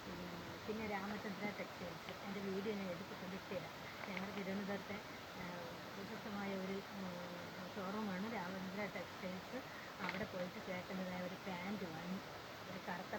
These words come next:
പാൻറ്റ്, ഉം, കറുത്ത പാൻറ്റ് ഇല്ല, പാൻറ്റ്, ഉം, ചീത്തയായി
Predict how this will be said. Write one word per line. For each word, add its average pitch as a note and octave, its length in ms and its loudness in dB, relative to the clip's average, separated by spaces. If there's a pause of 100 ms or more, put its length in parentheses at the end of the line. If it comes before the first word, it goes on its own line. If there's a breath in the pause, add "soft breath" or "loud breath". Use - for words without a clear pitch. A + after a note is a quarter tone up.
പാൻറ്റ്, F3 340 0 (220)
ഉം, D#3+ 320 -4 (840)
കറുത്ത G3 300 0
പാൻറ്റ് G#3 260 0
ഇല്ല, G3+ 120 -2 (220)
പാൻറ്റ്, F#3 340 -2 (480)
ഉം, F3+ 440 -4 (640)
ചീത്തയായി G#3 420 0